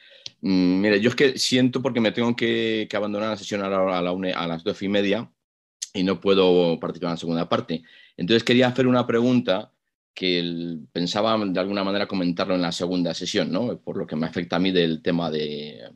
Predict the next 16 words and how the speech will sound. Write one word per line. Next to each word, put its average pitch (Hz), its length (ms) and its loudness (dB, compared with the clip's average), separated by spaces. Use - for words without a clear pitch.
agrario 98 440 0
y 90 60 2
rural, 80 300 -2
¿no? 110 140 -4
No 104 120 4
una 113 160 6
pregunta 117 360 4
para 95 220 4
David, 113 420 2
por 101 160 4
el 101 160 4
tema, 135 600 2
eh, 95 360 -2
que 90 160 -2
lo 90 160 -2
ve-, 90 240 -2